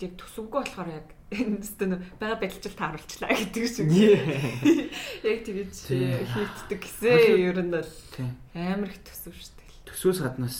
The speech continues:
Speaker 3: нэлээд юм хэрэгтэй л та, тий.
Speaker 2: Тэ, тийм бах та. Аняг
Speaker 1: Амар олон хүн орж байгааг л бодлоо.
Speaker 2: Тийм.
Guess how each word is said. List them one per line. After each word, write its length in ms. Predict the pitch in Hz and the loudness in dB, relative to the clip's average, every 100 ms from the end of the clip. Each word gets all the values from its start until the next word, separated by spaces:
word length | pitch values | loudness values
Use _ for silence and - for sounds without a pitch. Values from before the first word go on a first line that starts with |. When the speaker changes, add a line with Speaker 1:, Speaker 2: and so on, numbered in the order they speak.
| - | -8
Speaker 3:
нэлээд 240 | 120 - | -8 -6
юм 120 | 117 | -8
хэрэгтэй 380 | 113 - - 113 | -8 -14 -16 -14
л 140 | - - | -14 -14
та, 120 | 113 - | -16 -12
тий. 160 | 123 120 - - - - - - - - - | -10 -10 -12 -18 -18 -18 -20 -20 -20 -20 -20
Speaker 2:
Тэ, 40 | 120 | -14
тийм 200 | - 113 | -6 -6
бах 180 | 107 - - | -8 -14 -14
та. 480 | 107 107 110 107 - - - - - - - - - | -12 -10 -12 -12 -16 -20 -20 -20 -20 -20 -20 -20 -8
Аняг 300 | 117 143 127 - - | -4 -2 -2 -4 -6
Speaker 1:
Амар 300 | 196 269 330 202 | 0 2 2 -2
олон 260 | - 170 | -4 -8
хүн 120 | 156 | -8
орж 180 | 147 - | -12 -16
байгааг 220 | - 156 - | -18 -18 -18
л 140 | - | -20
бодлоо. 420 | - - - - - | -20 -20 -20 -20 -8
Speaker 2:
Тийм. 220 | 120 | -2